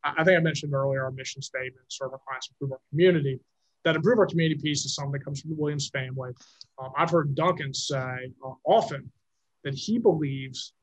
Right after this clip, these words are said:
that the difference between good cities and great cities is a commitment to the arts. And so that, his belief there is why you see us, um, involved with Live at the Garden, at the Memphis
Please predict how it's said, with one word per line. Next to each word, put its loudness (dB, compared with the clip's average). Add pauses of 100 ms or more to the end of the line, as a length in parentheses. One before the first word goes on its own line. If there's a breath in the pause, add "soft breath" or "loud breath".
(100)
that -6
the -10
difference -2
between -12 (120)
good -2
cities -2
and -12
great -2
cities -6
is -20
a -20
commitment -4
to -8
the -2
arts. -4 (440)
And -8
so -2
that, 2 (360)
his 6
belief 4
there 4
is -6
why 2 (460)
you -6
see -2
us, -4
um, -4 (180)
involved -2
with -2
Live 0
at -6
the -10
Garden, -8 (200)
at -16
the -10
Memphis -10